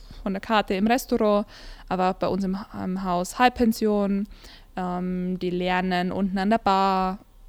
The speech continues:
sind aber genauso auch im Veranstaltungsbereich, dort Gäste betreuen, Veranstaltungen planen, Räume stellen, eindecken. Also auch dort ist es super flexibel. Ähm, im Gegensatz zum Hotelfach sind die einfach noch mal ein bisschen mehr die Spezialisten. Das heißt, die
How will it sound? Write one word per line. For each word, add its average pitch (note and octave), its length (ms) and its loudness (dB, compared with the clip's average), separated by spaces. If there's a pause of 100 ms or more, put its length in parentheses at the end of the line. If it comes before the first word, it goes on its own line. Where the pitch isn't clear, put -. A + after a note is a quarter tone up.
(180)
sind A3 200 -2
aber G3 140 2
genauso G3+ 340 2
auch G3+ 60 -2
im G3 80 -2
Veranstaltungsbereich, G#3 1200 0
dort G#3+ 220 -4
Gäste G#3 280 -4
betreuen, F#3+ 600 -2
Veranstaltungen A3 720 0
planen, F#3+ 720 0 (540)
Räume A#3 360 10
stellen, G3+ 880 2 (880)
eindecken. G#3 840 4
Also F#3+ 300 0
auch F#3+ 100 -4
dort G#3 320 4
ist F#3+ 140 -4
es - 160 -6
super C#4+ 240 4
flexibel. D4+ 600 2 (140)
Ähm, G#3 580 0
im G#3 80 -4
Gegensatz G#3+ 420 0
zum G3+ 140 -4
Hotelfach C4+ 760 0
sind A3 220 0
die G#3+ 80 6
einfach G3+ 200 0
noch G3+ 120 0
mal G3 120 0
ein F#3 60 -2
bisschen F#3 240 -4
mehr E3 100 -2
die E3 60 -4
Spezialisten. E3 640 -6
Das D#3+ 180 -8
heißt, F3 320 -4
die F3 200 -2